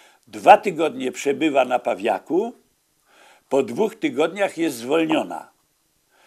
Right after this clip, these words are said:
Nie przestanie działalności konspiracyjnej w tajnym nauczaniu, bo również pracuje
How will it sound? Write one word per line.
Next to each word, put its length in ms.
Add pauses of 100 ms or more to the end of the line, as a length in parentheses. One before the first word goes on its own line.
(240)
Nie 240
przestanie 680
działalności 840
konspiracyjnej 1080
w 100
tajnym 440
nauczaniu, 840 (800)
bo 160
również 420
pracuje 720